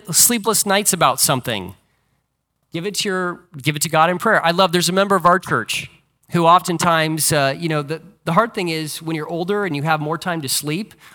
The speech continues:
oftentimes you can't sleep, right? And there's a dear member of our church who says, "Well, God wakes me up at two A M every morning to pray."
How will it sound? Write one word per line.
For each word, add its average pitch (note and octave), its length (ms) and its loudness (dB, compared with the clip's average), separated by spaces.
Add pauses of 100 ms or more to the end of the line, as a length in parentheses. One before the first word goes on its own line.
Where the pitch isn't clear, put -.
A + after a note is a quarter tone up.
oftentimes D#3 500 -2
you C3+ 80 -4
can't C3+ 240 -4
sleep, D#3 420 -4 (420)
right? E3 360 0 (340)
And D#3+ 80 0
there's E3+ 120 0
a E3 80 -2
dear G3 180 2
member G#3+ 260 0
of F#3+ 80 -2
our F3 140 2
church F#3+ 480 -4
who F3 100 -4
says, D#3 360 -4
"Well, B3+ 180 2
God G#3 340 0
wakes G3+ 300 -4
me F3 100 -2
up E3 200 0
at C#3 160 -4
two F3+ 180 -4
A D#3 140 -2
M D3 180 -2
every C3+ 160 -4
morning B2+ 300 -4
to A#2 100 -12
pray." F#2 360 -8